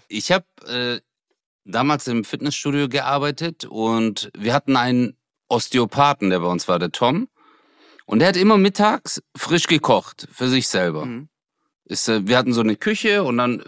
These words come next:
Speaker 1: wusstest du, mittags ab zwölf Uhr, Tom ist drin. Und dann hat er sich so, keine Ahnung, Hähnchen gemacht, Gemüse gekocht, Zucchini und, und, und. So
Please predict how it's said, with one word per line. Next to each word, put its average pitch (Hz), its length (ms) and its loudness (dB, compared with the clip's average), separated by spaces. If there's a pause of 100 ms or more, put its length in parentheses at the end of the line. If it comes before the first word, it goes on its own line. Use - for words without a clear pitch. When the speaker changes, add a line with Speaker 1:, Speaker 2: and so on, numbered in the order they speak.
Speaker 1:
wusstest 147 440 0
du, 147 220 6
mittags 131 500 2
ab - 240 -2
zwölf 120 280 0
Uhr, 110 160 2
Tom 110 200 2
ist 104 200 -2
drin. 156 260 2 (1600)
Und 160 80 4
dann 190 80 4
hat 175 100 0
er 180 120 2
sich 165 160 2
so, 165 120 0
keine 147 340 2
Ahnung, 117 340 2
Hähnchen 139 580 4
gemacht, 135 460 0
Gemüse 135 400 6
gekocht, 123 540 0
Zucchini 131 800 2
und, 156 320 2
und, 120 200 2
und. 151 300 2
So - 260 0